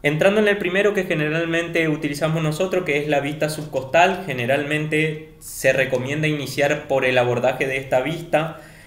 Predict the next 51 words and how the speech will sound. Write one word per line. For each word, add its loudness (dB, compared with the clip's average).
Eh, 4
lo 0
que 4
hacemos 0
es -4
una -4
vista -2
panorámica 0
del 0
corazón -2
y -8
para 2
eso, -2
¿cómo -4
vamos -2
a 0
hacer? 0
Vamos -2
a -2
indicar -2
cómo, -2
cómo 0
muestra 0
la 4
imagen 0
inferior. 0
Tenemos 0
que 2
apoyar 2
el -2
transductor -2
bien 4
debajo 6
del 6
apéndice 0
cifoide 0
con 2
la 4
marquita 0
que -2
generalmente -2
tienen -4
los -4
traductores, 0
que -2
es -6
una -4
marca 2
o 4
una 0
luz -2